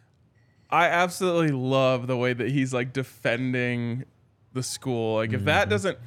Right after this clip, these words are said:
Speaker 1: I don't know if I've ever heard a set of quotes that tells me that a guy is, like, in before he's officially in
Speaker 2: Mm-hmm.
Speaker 1: more than I've, than I, than I feel about those. Like, he, the only thing he could have said that made, could have made me more confident is, like,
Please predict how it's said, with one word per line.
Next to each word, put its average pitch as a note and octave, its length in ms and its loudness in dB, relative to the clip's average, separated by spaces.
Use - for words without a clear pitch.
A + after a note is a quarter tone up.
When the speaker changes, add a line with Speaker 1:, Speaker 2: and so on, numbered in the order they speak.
Speaker 1:
I E3+ 100 4
don't A3 120 2
know A3+ 100 2
if F#3+ 80 2
I've D#3+ 220 4
ever D#3 320 2
heard D3+ 180 2
a C#3 60 -2
set C#3+ 180 0
of B2+ 160 -4
quotes C#3 400 -2
that A#2+ 240 -2
tells B2+ 320 0
me B2+ 140 -2
that B2 160 0
a A2+ 60 -2
guy A#2 260 2
is, A#2 260 -2
like, G#2 260 -4
in C#3+ 460 0
before C#3 400 2
he's C#3 160 2
officially B2+ 580 0
in C#3+ 360 0
Speaker 2:
Mm-hmm. C#3 240 0
Speaker 1:
more C3+ 340 2
than B2 160 -2
I've, A2+ 400 -4
than A#2+ 140 -2
I, G#2+ 220 0
than A2 260 -4
I G#2+ 80 0
feel G#2+ 180 -4
about G2 240 -2
those. D#2 320 -8
Like, C3+ 160 -2
he, F#3 260 -4
the D#3 120 2
only G3 200 6
thing F#3+ 160 2
he E3 80 0
could E3 100 0
have C#3 100 -4
said C#3+ 140 0
that C3+ 60 -2
made, C3 340 -4
could C#3+ 140 0
have B2+ 80 -4
made B2+ 120 0
me A#2+ 60 -2
more A#2 200 -2
confident G#2 460 -4
is, F#2+ 120 -8
like, F2 260 -8